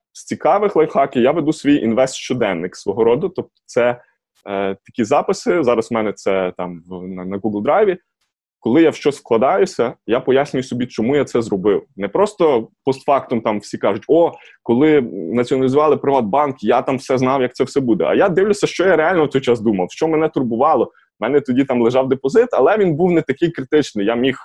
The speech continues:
якщо щось, без нього прожити. І я можу повернутися до своїх рішень і розуміти свої справжні чому, а не вигадані, під,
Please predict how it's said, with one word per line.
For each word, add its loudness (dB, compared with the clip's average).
якщо -6
щось, 0
без -2
нього -6
прожити. -2
І -2
я 0
можу 0
повернутися 0
до 0
своїх 0
рішень -2
і -2
розуміти -2
свої -4
справжні -2
чому, 0
а -4
не 0
вигадані, 2
під, -2